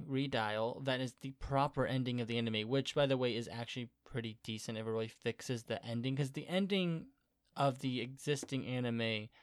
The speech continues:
of the original twenty-six episode, uh, isn't amazing. It's pretty unsatisfying.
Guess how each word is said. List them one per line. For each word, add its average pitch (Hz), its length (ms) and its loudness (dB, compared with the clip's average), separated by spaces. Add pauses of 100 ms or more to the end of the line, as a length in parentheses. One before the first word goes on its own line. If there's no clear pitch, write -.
(880)
of 139 140 2
the 143 100 2
original 139 320 4
twenty-six 123 400 -2
episode, 110 380 0 (160)
uh, 120 280 -2
isn't 139 340 -2 (260)
amazing. 123 800 -2 (420)
It's 143 180 0
pretty 131 720 2 (960)
unsatisfying. 117 1040 0